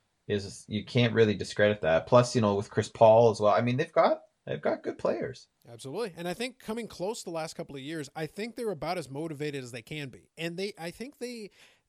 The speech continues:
Speaker 2: the teams in the West have to know. It's the same as what happened in the East without LeBron there.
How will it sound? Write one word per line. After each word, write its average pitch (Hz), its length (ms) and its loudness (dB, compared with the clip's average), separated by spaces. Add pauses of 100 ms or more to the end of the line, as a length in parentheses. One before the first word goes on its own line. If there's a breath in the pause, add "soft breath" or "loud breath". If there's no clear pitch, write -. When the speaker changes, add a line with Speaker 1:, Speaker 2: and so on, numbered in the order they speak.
(140)
Speaker 2:
the 170 100 -8
teams 285 260 -6
in 302 80 -8
the 226 60 -2
West 190 300 -8
have 208 240 -12
to 196 80 -12
know. 160 240 -10
It's 123 140 -12
the 170 60 -8
same 240 220 -4
as 208 100 -8
what 190 100 -4
happened 180 280 -4
in 160 60 -4
the 151 180 -10
East 160 300 -8
without 151 300 -2
LeBron 156 340 -4
there. 95 200 -16